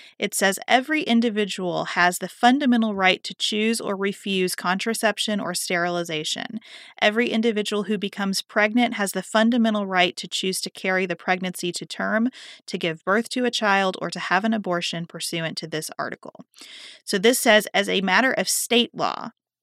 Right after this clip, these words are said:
whatever happens with Roe versus Wade at the federal level,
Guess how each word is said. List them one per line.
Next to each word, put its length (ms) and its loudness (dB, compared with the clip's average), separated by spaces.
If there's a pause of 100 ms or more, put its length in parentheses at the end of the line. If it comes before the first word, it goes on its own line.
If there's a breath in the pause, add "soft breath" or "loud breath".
(560)
whatever 440 4
happens 480 0
with 220 -6
Roe 160 4
versus 340 -2
Wade 160 -2
at 80 -8
the 120 -8
federal 440 0
level, 460 -2